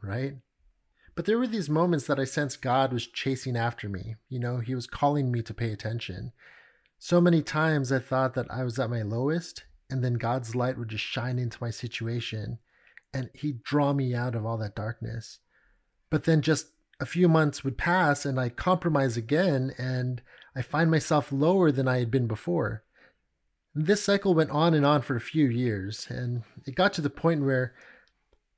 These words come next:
there was almost nothing left of me. I mean, how stubborn and arrogant I was. I just wasn't learning my lessons, you know? I kept giving in to my own deceitful desires,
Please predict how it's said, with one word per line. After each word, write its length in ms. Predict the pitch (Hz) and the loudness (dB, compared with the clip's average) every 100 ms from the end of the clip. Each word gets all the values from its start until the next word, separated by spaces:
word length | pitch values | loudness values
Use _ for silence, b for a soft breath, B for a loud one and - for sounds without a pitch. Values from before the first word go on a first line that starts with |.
| _ - | _ -10
there 240 | 139 170 | 2 4
was 120 | 160 | 4
almost 340 | 143 160 151 - | 4 2 2 2
nothing 480 | 143 151 160 143 127 | 4 4 2 0 2
left 280 | 120 - | 0 -2
of 100 | 113 | -8
me. 280 | 104 95 101 - _ _ _ _ _ | -6 -8 -8 -12 _ _ _ _ _
I 40 | 127 | -6
mean, 160 | 135 | -2
how 200 | 120 175 | 2 2
stubborn 480 | 165 - 160 160 151 | 2 2 4 6 6
and 160 | 139 135 | 4 2
arrogant 460 | 143 139 127 113 - | 2 2 0 -4 -8
I 160 | 113 117 | -8 -6
was. 520 | 110 98 104 - - _ _ _ _ _ _ _ _ B B B B | -4 -6 -8 -12 -18 _ _ _ _ _ _ _ _ B B B B
I 100 | 165 | 0
just 180 | 185 196 | 0 2
wasn't 260 | 202 196 | 2 4
learning 220 | 175 190 175 | 4 4 4
my 120 | 151 | 4
lessons, 420 | 135 139 135 110 | 4 2 0 -2
you 80 | 117 | -2
know? 300 | 117 156 165 - | -2 -2 -4 -8
I 120 | 127 | -8
kept 360 | - 180 180 - B B - | 0 0 0 -8 B B 0
giving 280 | 165 170 156 | 4 6 4
in 160 | 175 | 4
to 120 | 170 147 | 2 0
my 180 | 139 | 2
own 160 | 147 147 | 2 0
deceitful 460 | 120 - 143 - 147 | -2 -4 -4 -2 -4
desires, 800 | 117 117 127 151 175 175 - | -2 0 0 -2 -4 -8 -14